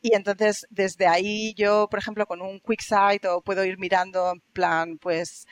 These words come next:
cuando hemos hablado de Múnich, ¿qué sentimiento teníamos? O sea, ese tipo, ese tipo de cosas. O sea, se puede hacer desde la consola o puedes hacer, pues, Lambda o Step Function si quieres hacer algo de transcribir. Es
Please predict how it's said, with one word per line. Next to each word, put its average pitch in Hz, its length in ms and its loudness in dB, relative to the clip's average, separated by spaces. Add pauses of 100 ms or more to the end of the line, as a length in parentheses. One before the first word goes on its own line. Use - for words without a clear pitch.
(300)
cuando 180 260 0
hemos 247 220 0
hablado 277 380 4
de 269 420 2
Múnich, 320 520 -4
¿qué 226 140 2
sentimiento 214 560 -8
teníamos? 175 720 -10
O - 60 -18
sea, 175 200 0
ese 196 260 -6
tipo, 170 540 -4
ese 202 160 -16
tipo 185 180 -8
de 170 100 -4
cosas. 165 260 -12
O 165 60 -20
sea, 170 120 -18
se 190 100 -14
puede 202 160 0
hacer 196 200 0 (800)
desde 170 220 -6
la 170 80 0
consola 311 680 2
o 175 180 2
puedes 190 220 -4
hacer, 180 460 2
pues, 170 200 -14
Lambda 214 520 4
o 170 180 0
Step - 260 -8
Function 208 480 -4
si - 120 -20
quieres 180 180 -8
hacer 180 200 -4
algo 175 260 -2
de 170 160 0
transcribir. 208 720 -6 (460)
Es - 300 -10